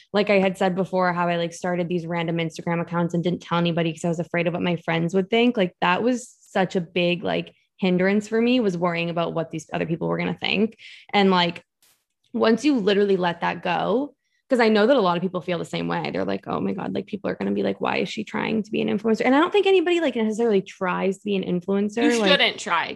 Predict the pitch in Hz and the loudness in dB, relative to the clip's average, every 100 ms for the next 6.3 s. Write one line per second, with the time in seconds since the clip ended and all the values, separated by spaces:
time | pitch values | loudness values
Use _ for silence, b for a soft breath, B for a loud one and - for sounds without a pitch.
0 | - 254 294 247 208 - 339 311 220 247 | -6 -2 2 4 2 0 2 2 2 -6
1 | - 240 202 165 311 349 294 214 196 539 | -2 -2 -2 -4 -2 2 4 4 2 0
2 | - 311 - 370 349 339 330 302 - 285 | 2 -2 -2 -4 0 0 2 2 2 0
3 | - 294 285 202 240 254 240 220 214 254 | 2 0 0 -4 0 2 4 4 4 4
4 | 233 226 - 220 220 220 196 202 214 202 | 4 2 -2 -2 0 -2 -2 -4 -2 -4
5 | 196 190 190 - 202 233 196 - 233 233 | -2 0 0 -2 0 0 0 -2 0 4
6 | 226 196 190 | 4 4 2